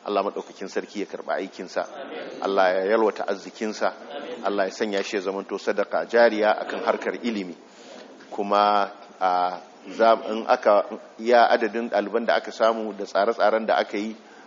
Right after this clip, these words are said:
za mu sake dawowa wajen 'yan uwa musulmi domin neman tallafi da taimako wajen tabbatar da an gudanar da tsarin, a, yadda ya kamata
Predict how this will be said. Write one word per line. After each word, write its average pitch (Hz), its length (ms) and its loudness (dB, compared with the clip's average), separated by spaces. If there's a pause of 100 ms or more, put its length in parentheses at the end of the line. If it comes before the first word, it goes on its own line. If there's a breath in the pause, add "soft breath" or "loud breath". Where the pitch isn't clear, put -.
(140 loud breath)
za 131 120 6
mu 117 80 -4
sake 113 240 0
dawowa 101 420 4
wajen 101 260 -4
'yan 104 200 -6
uwa 107 140 4
musulmi 104 500 -12 (260)
domin 101 300 -10
neman 104 260 -6
tallafi 110 460 -2
da 95 100 -6
taimako 117 520 -2 (480)
wajen 104 440 2
tabbatar 107 500 0
da 85 340 2 (100)
an 101 200 0
gudanar 107 380 0
da 98 80 -10
tsarin, 104 440 0 (500)
a, 90 440 -2 (100)
yadda 104 300 -4
ya 104 100 0
kamata 104 500 2